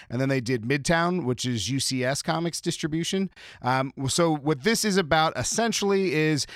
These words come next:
they've cut ties with, uh, with, uh, Midtown. Midtown, uh, U C S Distributions is no longer going to be, uh, sending out D C publications. Instead, they're gonna move solely to Lunar.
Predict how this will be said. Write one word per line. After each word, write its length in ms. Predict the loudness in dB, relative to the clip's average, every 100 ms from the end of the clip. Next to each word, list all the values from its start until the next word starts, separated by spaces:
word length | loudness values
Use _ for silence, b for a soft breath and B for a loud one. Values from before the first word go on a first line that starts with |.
| B
they've 200 | 0 0
cut 220 | 2 0 2
ties 360 | 2 2 2
with, 420 | 2 2 0 0
uh, 320 | 0 2 0 0
with, 300 | 0 -2 -6 _ _ -6
uh, 240 | -4 -4
Midtown. 600 | 0 2 2 2 0 -2 -6 B B
Midtown, 680 | -2 2 2 2 2 0 -2
uh, 320 | 0 0 0 -4 -8 -14
U 260 | -6 -2 -2
C 380 | -2 -2 -2 0
S 460 | -2 -2 -4 -6 -8
Distributions 800 | -4 -2 -2 -2 -2 -2 -4 -6 -14 B B
is 220 | -2 0
no 140 | 2
longer 320 | 2 0 0 0
going 240 | 0 0
to 100 | -2
be, 420 | 0 0 0 -2 -4
uh, 200 | -2 -2
sending 360 | -2 -2 -2
out 220 | -2 -2 -2
D 160 | -4
C 180 | -2 -4
publications. 840 | -2 -4 -2 0 2 2 0 -2 -6 B B
Instead, 440 | -4 -2 0 0
they're 120 | 2 0
gonna 160 | 0
move 240 | 0 0 0
solely 340 | 0 0 -2
to 160 | -4 -4
Lunar. 420 | -2 0 0